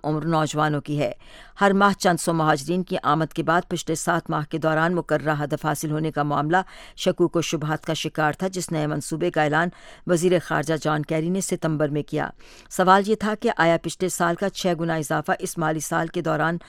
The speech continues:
پورا ہو سکے گا؟ پچھلے سال سولہ سو بیاسی شامی مہاجرین امریکہ میں آباد ہوئے تھے۔ دوبارہ آپاتکاری کے حوالے سے امریکہ دنیا کا تیسرا بڑا ملک ہے، جہاں گزشتہ اکتوبر سے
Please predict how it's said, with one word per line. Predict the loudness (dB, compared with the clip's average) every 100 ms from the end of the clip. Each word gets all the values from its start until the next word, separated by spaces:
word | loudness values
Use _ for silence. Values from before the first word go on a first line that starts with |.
| -20 -10
پورا | 0 4 4 2
ہو | -4
سکے | -2 -2 -2
گا؟ | -4 -8 -14 -20 -12 -6
پچھلے | 0 4
سال | 4 4 2
سولہ | -2 -6 0 2 2
سو | 0 0
بیاسی | 4 2 2
شامی | -2 0 0 0
مہاجرین | 0 0 0 -2 -4 -8 -20 -20 -20 -20 -20 -20 -4
امریکہ | 2 6 6 6
میں | 2 2
آباد | 2 6 4 4
ہوئے | 0 0
تھے۔ | 0 -6 -8 -20 -20 0
دوبارہ | 4 6 6 4
آپاتکاری | 4 4 4 2 2 2
کے | 2 2
حوالے | 4 2 2
سے | -4 -4
امریکہ | -2 0 2 0
دنیا | 0 -2 0
کا | 0
تیسرا | -2 -2 -4 0 0
بڑا | 0 0
ملک | 0 -2 -2
ہے، | -4 -4 -18 -6 2
جہاں | 4
گزشتہ | 4 2 0 2 2
اکتوبر | 2 0 2 2
سے | 2 -2